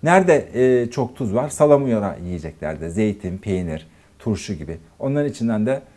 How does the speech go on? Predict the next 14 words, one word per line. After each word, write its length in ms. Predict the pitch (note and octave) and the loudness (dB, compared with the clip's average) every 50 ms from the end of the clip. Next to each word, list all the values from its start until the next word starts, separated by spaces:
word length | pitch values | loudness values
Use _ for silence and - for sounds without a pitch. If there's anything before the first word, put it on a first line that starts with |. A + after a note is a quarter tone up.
| _ _ _ _ _ - | _ _ _ _ _ -8
tuzu 220 | - A#2 G2+ G#2+ | -6 -4 -4 -4
çıkaracağız. 580 | G#2 - - - G#2+ F#2 F#2 E2+ F#2 F2+ F2+ - | -6 -8 -8 -8 -6 -6 -6 -4 -6 -6 -8 -6
Gerekirse 640 | - F2+ E2+ F2 F2+ - A2 F2+ - - A2 A2 - - | -6 -6 -6 -6 -6 -6 -6 -6 -4 -2 -2 -4 -4 -6
yiyeceğimiz 460 | - G#2+ F#2+ G2+ G#2 F#2+ F#2+ G2+ - | -6 -4 0 2 2 2 0 -2 -6
kadarını 440 | - - D#2 D2+ D2 D#2+ F2+ G#2 A2 - _ A2+ F#2+ | -10 -10 -10 -8 -8 -8 -8 -10 -10 -12 _ -8 -6
gece 260 | F#2 E2 F2 F2+ F#2 - _ | -6 -4 -6 -8 -10 -12 _
suda 300 | - - - F#2+ - F2+ | -16 -12 -10 -10 -8 -8
eritip 600 | D#2+ - - F#2+ E2+ D2+ D2 - - - - - | -10 -10 -10 -10 -10 -10 -10 -12 -16 -20 -12 -10
bekleyeceğiz. 480 | D#2 D#2 - - F2 F2 - - - - _ _ _ _ _ _ _ _ - | -10 -10 -10 -12 -20 -20 -20 -20 -20 -20 _ _ _ _ _ _ _ _ -6
Efendim, 420 | E3 D3+ F#3 F#3 F#3+ F#3+ F#3+ F#3+ - - - - - - _ _ _ _ - | -4 -2 0 2 2 0 0 -2 -6 -14 -20 -20 -20 -20 _ _ _ _ -2
e, 200 | D3+ D#3 D#3 D3+ D#3 | 0 0 0 0 4
protein 540 | G3 G3+ G#3 G3+ G#3 G3+ G3+ G3+ G#3+ A3+ G#3+ | 8 10 10 10 10 8 6 6 6 6 4
almamız 580 | - D3 D3+ D3+ D3+ C#3+ C#3 C#3 C3+ A#2 - | 4 4 4 4 4 2 -2 -4 -4 -6 -4
lazım. 340 | G#2+ G2+ G#2 G2 G2 C#3 E3 | -4 -4 -4 -4 -4 -6 -8